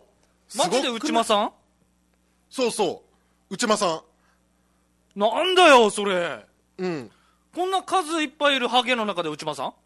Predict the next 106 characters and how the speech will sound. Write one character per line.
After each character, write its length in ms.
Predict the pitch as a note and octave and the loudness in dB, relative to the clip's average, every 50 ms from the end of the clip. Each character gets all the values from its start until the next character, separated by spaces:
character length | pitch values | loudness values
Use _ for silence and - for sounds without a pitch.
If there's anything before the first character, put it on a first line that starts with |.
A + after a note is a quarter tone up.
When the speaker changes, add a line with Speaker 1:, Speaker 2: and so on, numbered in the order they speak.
| - | -10
Speaker 1:
<laughs> 240 | - - C#4+ D#4 C#4+ | -8 -4 -4 -4 -4
内 160 | F#3 - - | -4 -4 -2
間 100 | G3 G3 | -2 -2
さ 160 | - - A3 F3+ | 0 0 0 0
ん、 80 | E3 C#3 E3+ - | 0 -2 -2 2
ま 100 | G#3+ A#3 | 2 2
あ 60 | G3 | 2
ま 160 | F3+ - F3 | 0 -2 -2
あ。 20 | |
Speaker 2:
す 160 | - G3+ A3 G#3 | 0 0 -4 -2
ご 260 | G#3 C4+ E4+ G4 G4 | -2 -2 -2 0 2
い 40 | F#4 | 2
な。 80 | D#4+ | 2
Speaker 1:
ま 240 | A#3 - - - F#3+ | 2 4 2 2 2
あ、 40 | - D#3 | 2 0
エ 80 | F3+ | -2
キ 180 | - - - D4 | -2 0 0 0
ス 120 | C4 - | 0 0
チ 160 | _ - - F#3 | _ -2 -2 0
ャ、 120 | C3 A2+ - - - F#3 - - | 0 -2 -8 -18 -20 -20 -10 -2
ま 160 | F3+ F#3+ D#3+ | -2 -2 0
あ、 40 | D#3 | 0
エ 120 | G3 A3+ | -2 0
キ 140 | - D#4 - | 2 2 2
ス 100 | - - | 2 0
ト 80 | D4+ D4 | 2 4
ラ 100 | C#4+ C#4+ | 4 4
役 240 | C#4+ C#4 C#4+ C#4+ | 4 2 0 -2
で 120 | C4 C4+ - | -6 -4 0
多 100 | D4+ B3 | 0 0
分 120 | A3+ F#3 | 0 0
応 240 | C#3+ D#3+ F#3 A#3 A#3 | -2 -2 -2 -2 -2
募 120 | G3+ A3+ | -4 -6
し 80 | G#3+ - | -4 -4
た 100 | A3+ F3+ | -4 -4
ん 60 | C#3+ | -4
で 60 | A#2 | -6
し 100 | - - | -14 -16
ょ 60 | F#2+ D#2+ | -16 -18
う、 60 | - - | -14 -10
多 60 | C3 | -2
分。 120 | A#2+ G3+ A#3+ | 0 0 0
Speaker 2:
ハ 60 | C4 | 2
ゲ 120 | E4+ F#4+ | 0 0
ガ 140 | E4 F#4+ F#4 | 0 0 -2
チ 160 | - E4 E4 | -4 -6 -6
じ 60 | E4+ | -2
ゃ 120 | G4 E4 A#3 | 0 0 0
ん、 40 | G#3 | 0
ハ 100 | G3 G3+ | -2 -4
ゲ 120 | G#3+ G#3+ | -4 -4
ガ 120 | F#3+ G#3 | -4 -4
チ。 380 | G3+ - F#3 F#3+ F3+ D#3 A2+ G2 - - | -6 -4 -6 -6 -6 -6 -8 -12 -12 -4
Speaker 1:
ま 100 | - G3+ | 0 0
あ 60 | A3 F#3+ | 2 2
で 60 | G#3+ | 0
も 120 | F#3+ F3 | -2 0
確 260 | - C4+ D4+ - - | 0 0 0 0 -2
か 140 | - A3 G#3+ | 0 0 0
に 180 | G#3+ G#3+ G3+ F3+ | 0 0 -2 -2
沖 300 | D#3 G3 G3+ - - B3+ | -2 -4 -4 -4 -2 -2
縄 680 | B3+ A#3+ A#3 A#3+ A#3 A#3 A#3 A#3 A#3 A#3 A#3 A#3 G#3+ - | 0 2 2 2 2 0 0 0 -2 -2 -2 -2 -4 -4
ハ 180 | - - A3+ | -6 -6 -4
ゲ 100 | G#3 C4+ | -4 -4
界 220 | - - G#3 F#3 E3+ | -2 -2 -2 -2 -2
で 80 | E3 | -2
は 160 | E3+ E3 D#3 D#3 | -2 -2 -4 -4
ち 160 | - - C4 | -4 -8 -8
ょ 20 | |
っ 60 | - _ - | -8 _ -6
と 280 | - F3+ D#3 C#3+ A2+ - _ _ _ | -4 -4 -4 -4 -6 -10 _ _ _
激 220 | - F3+ F3+ - - | -12 -10 -8 -6 -6
震 180 | - G#3+ G3 | -6 -6 -6
だ 60 | F3 | -6
よ 100 | D#3 B2 | -6 -6
な。 100 | G#2+ G#2 | -6 -4
Speaker 2:
い 20 | G#2+ | -4
や、 80 | G#3 | -4
ダ 220 | F3 D#3 F#3 A3 C4+ | -2 0 -2 -2 -2
ン 100 | D4+ C4 | -2 -6
ト 100 | E4 D#4+ | -8 -6
ツ 100 | - - | 0 2
だ 120 | - A3 G3+ | 2 2 2
よ。 160 | F#3 - - - | -2 -4 -6 -6
Speaker 1:
あ、 40 | B3 | -6
内 240 | B3 - - D4 C#4+ | -4 -2 -2 0 2
間 140 | C4+ C4+ C#4 | 2 2 2
が 140 | C4+ C4 C#4 | 2 2 2
一 120 | D4 - | 0 -2
歩 160 | - - A#3+ | -2 -4 -2
抜 120 | G3+ G#3 - | -2 -2 -2
け 100 | - B3 | 0 -2
よ 60 | G3+ | -2
っ 40 | F#3+ | -2
た 160 | - - G#3 | -2 -4 -6
っ 80 | F3+ - | -4 -4
て 80 | - | -4
は 80 | E3 C#3+ | -4 -2
な 100 | C#3+ D#3 | -2 -2
る 80 | D3+ C#3+ | -4 -2
よ 60 | B2 | -2
ね。 160 | A#3+ B3 C#4 | 0 0 2
Speaker 2:
お 380 | C#4 C#4 C#4 C4 A#3+ G#3 E3+ C#3 | 2 2 2 2 2 0 -2 -2
う。 40 | E3 | -2
Speaker 1:
う 300 | D#3+ D#3 D3 C3+ A#2 | -2 -2 -2 -4 -4
ん。 0 | G2 | -6